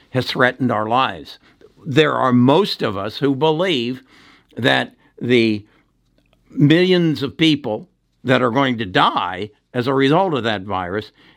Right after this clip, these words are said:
that didn't have to happen. And we would like to see, making sure it doesn't happen again. And that, that mentality,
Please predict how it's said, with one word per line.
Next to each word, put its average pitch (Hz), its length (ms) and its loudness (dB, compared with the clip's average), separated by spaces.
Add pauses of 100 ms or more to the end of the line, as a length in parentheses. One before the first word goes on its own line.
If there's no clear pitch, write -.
(200)
that 175 180 0
didn't 156 220 2
have 135 240 -2
to 143 100 -4
happen. 131 460 -4 (560)
And 147 240 4
we 160 120 4
would 151 180 2
like 143 300 0
to 131 80 -10
see, 120 440 -6 (160)
making 135 300 0
sure 127 440 0 (100)
it 156 140 0
doesn't 120 300 -6
happen 98 320 -6
again. 95 400 -2 (540)
And 117 220 2
that, 160 360 0 (1400)
that 135 260 0
mentality, 147 880 0